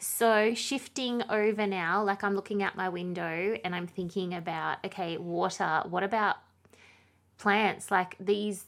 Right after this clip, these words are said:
these trees that I've got that are in front of me are hundreds and hundreds of years old. They're massive trees. Like, I live in a virtual rainforest, bush slash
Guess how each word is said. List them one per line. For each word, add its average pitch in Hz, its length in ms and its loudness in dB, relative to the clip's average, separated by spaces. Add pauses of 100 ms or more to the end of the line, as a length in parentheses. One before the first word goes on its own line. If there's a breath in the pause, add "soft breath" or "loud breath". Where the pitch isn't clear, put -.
(100)
these 202 280 2
trees 196 400 2
that 180 140 -4
I've 175 180 0
got 156 320 -2
that - 260 -6
are 185 120 -2
in 180 100 -6
front 185 220 -4
of 180 80 -4
me 175 260 -4
are 180 60 -6
hundreds 185 440 -2
and 190 100 -6
hundreds 170 340 -6
of 180 60 -6
years 170 260 -6
old. 151 220 -8
They're 185 120 -2
massive 180 560 -2
trees. 175 200 -10
Like, 165 120 -8
I 190 60 -2
live 180 240 -4
in 175 80 -4
a 170 100 -6
virtual 165 540 -8
rainforest, 165 840 -6
bush 170 380 -4
slash - 640 -4